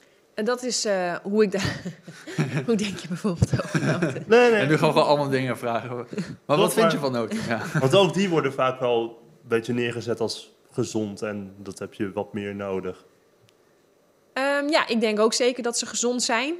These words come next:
Speaker 1: Eh, maar meer is niet altijd beter. Wat, wat we terugzien bij noten is dat je hoeft maar één, twee, drie noten per dag te eten
Speaker 2: Ah, oké.
Speaker 1: om maximaal te profiteren van de voordelen.
Speaker 3: Oké, ja.
Speaker 1: En dat vind ik ook wel grappig als je dan weer kijkt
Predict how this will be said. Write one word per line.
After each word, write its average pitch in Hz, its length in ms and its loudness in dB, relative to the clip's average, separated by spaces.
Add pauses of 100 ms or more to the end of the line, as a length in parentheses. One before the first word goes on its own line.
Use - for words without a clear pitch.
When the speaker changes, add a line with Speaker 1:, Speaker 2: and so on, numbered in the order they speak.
Speaker 1:
Eh, 196 240 -2
maar 202 180 2
meer 233 320 4
is 208 100 -4
niet 220 160 -2
altijd 180 260 0
beter. 233 380 0 (300)
Wat, 185 160 -4
wat 180 180 -6
we 180 100 -4
terugzien 202 480 -2
bij 170 140 2
noten 269 540 2
is 180 180 -4
dat 190 200 -4
je 190 60 -4
hoeft 185 240 -2
maar 165 120 -4
één, 208 360 0
twee, 196 340 2
drie 208 220 0
noten 220 300 0
per 185 160 -4
dag 185 360 0 (260)
te - 100 -4
eten 269 400 2
Speaker 2:
Ah, - 60 -6
oké. - 140 -14 (120)
Speaker 1:
om 202 160 -2
maximaal 214 540 2
te - 80 -14
profiteren 202 640 2
van 208 140 -10
de 180 60 -6
voordelen. 165 580 -4 (200)
Speaker 3:
Oké, 104 300 -12 (460)
ja. 107 200 -12 (500)
Speaker 1:
En 196 140 -8
dat 196 80 -6
vind 247 120 0
ik 233 80 0
ook 208 120 4
wel 185 80 2
grappig 226 440 2
als 208 120 0
je 202 60 2
dan 185 120 2
weer 180 120 2
kijkt 190 500 0